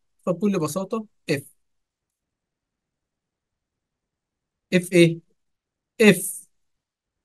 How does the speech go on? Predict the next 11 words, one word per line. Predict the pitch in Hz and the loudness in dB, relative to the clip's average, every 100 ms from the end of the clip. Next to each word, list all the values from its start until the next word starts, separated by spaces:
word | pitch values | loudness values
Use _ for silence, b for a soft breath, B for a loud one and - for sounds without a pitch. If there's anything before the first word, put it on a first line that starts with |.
| _ _ _ - | _ _ _ -6
string | - 208 | 4 6
one | 180 170 135 117 117 - _ - | 10 10 8 0 -4 -10 _ 2
equal | 214 - 160 143 170 | 2 4 2 4 4
equal | 165 - 104 110 _ _ _ _ _ _ _ _ _ - | 2 -2 -10 -10 _ _ _ _ _ _ _ _ _ -8
string | - - 170 170 131 117 117 - _ _ _ _ _ _ _ _ _ _ | 0 6 8 8 6 -2 -10 -16 _ _ _ _ _ _ _ _ _ _
two، | 208 311 349 _ _ _ _ _ _ - | 6 8 2 _ _ _ _ _ _ 2
return | 175 247 233 | 4 6 6
اي | 208 | 6
واحده | 180 | 6
منهم، | 147 127 113 104 - 156 | 6 4 0 -4 -8 -2
return | 139 139 175 208 | 0 4 4 4